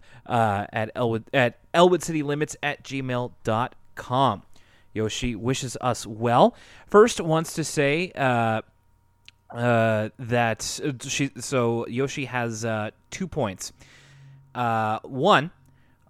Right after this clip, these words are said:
uh, Wally, George's puppet from a few episodes ago, appears many times throughout Arthur, starting around season six. She's not sure what the hiatus is,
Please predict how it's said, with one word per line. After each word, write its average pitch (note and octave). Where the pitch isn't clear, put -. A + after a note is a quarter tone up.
uh, G#2+
Wally, E3
George's F#3
puppet C3+
from A#2
a G#2+
few C3+
episodes A2+
ago, G#2
appears D3+
many D3+
times C#3
throughout B2
Arthur, B2
starting B2+
around A2+
season G#2+
six. -
She's C3
not A3
sure G3
what D#3+
the D3+
hiatus D#3+
is, G#2